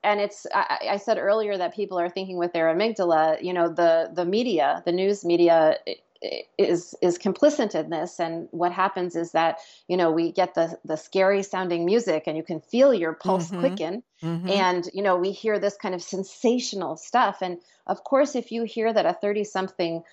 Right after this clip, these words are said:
Speaker 1: woman died of coronavirus, you start to get scared. I mean, you should, right?
Speaker 2: Mm-hmm.
Speaker 1: What you don't hear is that that was a woman who was already terminally ill. And, you know, we've seen people dying of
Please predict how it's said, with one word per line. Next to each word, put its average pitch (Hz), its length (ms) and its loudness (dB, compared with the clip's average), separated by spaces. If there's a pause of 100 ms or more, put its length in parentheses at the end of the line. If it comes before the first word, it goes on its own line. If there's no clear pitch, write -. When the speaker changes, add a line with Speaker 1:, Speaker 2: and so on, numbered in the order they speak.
(200)
Speaker 1:
woman 214 440 2
died 185 260 2
of 190 120 0
coronavirus, 180 760 -2
you 185 140 -4
start - 320 -2
to 196 80 -10
get 180 240 -2
scared. 226 500 0
I 196 140 2
mean, 196 160 0
you 180 100 -2
should, 285 460 2
right? 170 400 0
Speaker 2:
Mm-hmm. 190 260 2
Speaker 1:
What 208 140 4
you 220 100 0
don't 254 320 0
hear 202 240 -2
is 185 140 -2
that 190 180 -2
that 214 220 0
was 196 160 -6
a 190 40 -2
woman 196 300 -4
who 208 140 -4
was 180 260 -4
already 202 480 2
terminally 180 680 -6
ill. 151 360 4 (380)
And, 208 240 2
you 226 60 4
know, 202 120 4
we've 220 220 0
seen 202 420 -2
people 202 440 -4
dying 175 480 2
of 160 340 0